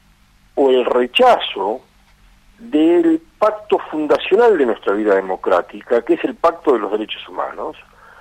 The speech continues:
que es el acuerdo establecido en la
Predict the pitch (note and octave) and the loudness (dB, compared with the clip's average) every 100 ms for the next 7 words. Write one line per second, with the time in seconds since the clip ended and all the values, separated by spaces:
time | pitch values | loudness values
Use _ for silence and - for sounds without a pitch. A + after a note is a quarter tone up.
0 | - - _ _ G#3 A#3 B3+ - - D#3 | -20 -20 _ _ 0 0 0 -6 -8 -2
1 | E3 E3+ A#3 B3 A3+ F#3 - D#3 C3+ C3+ | 2 2 4 2 4 0 0 0 2 0
2 | - C#3 A2+ F#2+ G2 F#2+ | -2 -8 -6 -6 -4 -4